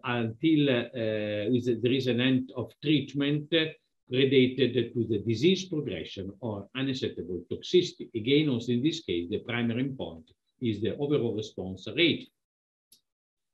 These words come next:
This is the waterfall plot according to the different histology, and in particular, you can see here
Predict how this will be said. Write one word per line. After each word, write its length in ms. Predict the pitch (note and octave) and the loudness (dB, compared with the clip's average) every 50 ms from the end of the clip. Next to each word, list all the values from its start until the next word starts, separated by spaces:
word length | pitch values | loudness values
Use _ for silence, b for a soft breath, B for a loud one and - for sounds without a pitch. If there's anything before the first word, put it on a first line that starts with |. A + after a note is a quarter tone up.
| _ _ _ _ _ | _ _ _ _ _
This 200 | - D#3+ D#3 D3 | 2 4 4 4
is 160 | D#3+ C#3+ A#2+ | 4 4 4
the 160 | C3+ C#3 C3 B2+ | 6 6 6 6
waterfall 560 | C#3+ E3+ E3 E3 D3+ D3 - - D3 C3+ - | 6 4 2 2 0 -2 -2 -4 -4 -4 -2
plot 320 | D3 D3+ D#3+ D3 C#3+ C#3+ | -2 0 0 0 -2 -2
according 500 | C3+ - - - C#3+ C3 B2+ A#2+ A#2+ A#2 A#2+ | -4 -6 -4 -4 -2 -2 0 -2 -2 -2 -2
to 60 | A#2+ | 0
the 120 | A2+ A#2+ A#2 | 2 2 2
different 440 | B2 C3 B2+ B2+ A2+ A2 G#2+ G2+ | 2 0 -2 -4 -4 -6 -4 -2
histology, 800 | A#2 A#2 - - - G3 G3 G3+ G3 G3+ F#3+ F#3 G#3+ G#3+ - - - | -4 -4 -4 -2 -2 2 4 4 6 4 4 2 0 -2 -2 -4 -4
and 200 | C3 B2+ B2 A#2 | -2 -2 -2 0
in 280 | B2 B2 C#3 C#3+ C3+ B2+ | -2 -2 -2 -2 -4 -2
particular, 500 | C3 B2 B2 - E3 E3+ - - C3 A#2+ | -4 -4 -4 -4 -4 -4 -2 0 2 2
you 180 | A#2+ B2+ B2 | 2 2 2
can 140 | - B2 A#2 | 0 -2 -4
see 140 | - - A#2+ | -2 -4 -6
here 500 | A#2 - E3+ F3+ E3 D3 C3 B2 A#2 G#2 | -6 -4 -2 0 2 2 2 2 0 0